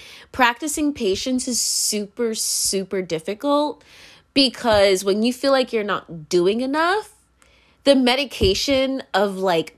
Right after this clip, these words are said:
patience just seems like adding battery acid to an open wound. It's like, why the fuck would I do that? Like, clearly I'm not doing enough. I need to do more.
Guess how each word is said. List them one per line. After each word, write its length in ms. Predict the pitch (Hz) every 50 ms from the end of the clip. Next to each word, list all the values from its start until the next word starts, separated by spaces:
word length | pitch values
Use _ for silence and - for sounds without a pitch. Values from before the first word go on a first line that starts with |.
| _ _
patience 640 | - 202 180 175 185 - - 277 277 294 302 302 -
just 280 | - - 220 214 214 -
seems 760 | - - - - 233 208 208 214 214 214 214 208 - -
like 480 | - 190 185 185 180 180 170 170 - - - - - - - - _ _ -
adding 540 | 208 233 208 202 214 202 208 208 175 165 160 _ _
battery 500 | - - 190 196 208 202 196 190 185 185
acid 540 | 175 175 180 190 - - 196 180 175 190 -
to 140 | - - 202
an 120 | 190 180 - _ _ -
open 440 | 185 196 185 - 180 170 175 170
wound. 320 | 165 156 135 127 135 165 175
It's 200 | 254 262 - -
like, 220 | 285 269 254 -
why 360 | - 214 196 196 202 208 254 285
the 160 | 269 240 202
fuck 540 | - - - - - - 214 190 190 - -
would 120 | 190 175
I 120 | 175 165 156
do 240 | 160 165 165 185
that? 360 | 175 - - - - - - _ _ _ _ _ - - - - - -
Like, 240 | 254 262 254 254
clearly 420 | - - - 311 311 349 381 392 381
I'm 100 | 320 294
not 220 | 294 285 269 247
doing 200 | - 349 392 349
enough. 240 | 262 202 151 - -
I 100 | - 196
need 160 | 220 262 285 277
to 100 | - 269
do 200 | 220 262 262 254
more. 600 | 226 196 190 196 247 285 233 156 - - - -